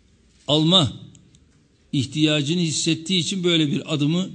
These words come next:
atmış olabilir. Yurt dışında olduğum için işin detayını tam bilmiyorum.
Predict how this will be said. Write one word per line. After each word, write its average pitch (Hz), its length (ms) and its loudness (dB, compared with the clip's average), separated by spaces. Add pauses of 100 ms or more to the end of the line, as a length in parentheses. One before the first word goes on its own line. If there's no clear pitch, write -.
(840)
atmış 151 380 -2
olabilir. 147 720 -2 (420)
Yurt 151 280 -6
dışında 156 360 -2
olduğum 156 320 0
için 165 320 -2
işin 156 320 -4
detayını 156 440 0
tam 156 240 0
bilmiyorum. 127 420 0